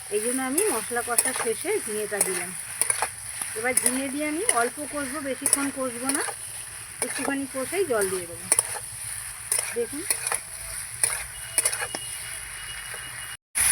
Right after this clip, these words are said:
এই যে আমি সব কিছু কষে নিয়েছি, চিনিটা একটু দিয়ে দেবো, এই যে অল্প সামান্য, এটা দিতেও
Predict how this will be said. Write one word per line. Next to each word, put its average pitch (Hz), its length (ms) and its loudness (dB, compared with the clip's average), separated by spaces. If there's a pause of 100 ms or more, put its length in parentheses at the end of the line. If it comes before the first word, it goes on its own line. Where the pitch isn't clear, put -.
(300)
এই 247 120 8
যে 269 60 6 (100)
আমি 277 120 8 (320)
সব 247 200 4
কিছু 269 180 4 (100)
কষে 262 360 8
নিয়েছি, 285 340 6 (680)
চিনিটা 277 360 8 (100)
একটু 294 160 0 (100)
দিয়ে 247 200 2
দেবো, 262 160 6 (2250)
এই - 80 2
যে 254 60 2 (100)
অল্প 302 140 0 (160)
সামান্য, 247 360 4 (220)
এটা 302 160 0 (140)
দিতেও 269 240 4